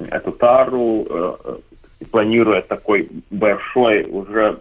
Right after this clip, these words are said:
поездку на магазин, закупать, наверное, продукты на неделю и так далее, да. А, и потом, а, потом, а,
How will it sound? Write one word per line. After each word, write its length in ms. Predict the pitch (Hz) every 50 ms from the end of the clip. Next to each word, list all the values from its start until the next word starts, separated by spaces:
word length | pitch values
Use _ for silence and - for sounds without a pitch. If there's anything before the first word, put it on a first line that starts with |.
| - -
поездку 540 | - 113 110 110 117 117 110 - - - 104
на 100 | 98 95
магазин, 840 | 92 95 85 101 101 98 113 131 139 135 127 117 104 98 87 - 87
закупать, 480 | 95 95 - - - - 101 98 - -
наверное, 320 | 90 90 92 92 92 85
продукты 500 | - - 95 85 85 101 98 - - -
на 80 | 95 90
неделю 560 | 85 90 95 98 117 131 135 127 127 117 -
и 20 |
так 240 | - - - - -
далее, 280 | 98 107 117 123 107 -
да. 280 | - - 107 110 110 - - - - - - - - - - -
А, 340 | - 104 107 107 101 98 90 82
и 160 | - 127 131
потом, 500 | 127 - 117 117 - 131 123 117 117 113 110
а, 760 | 107 107 107 - - - - - - - 55 - - - - -
потом, 420 | - - - 110 104 104 95 - -
а, 220 | - 62 - -